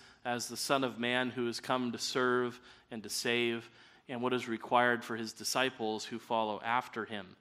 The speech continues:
And so Jesus teaches us these truths, and Mark presents them to us,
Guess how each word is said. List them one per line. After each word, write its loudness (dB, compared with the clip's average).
And -6
so 2
Jesus 2
teaches 4
us 6
these 4
truths, 6
and 0
Mark 6
presents 0
them -2
to 0
us, 2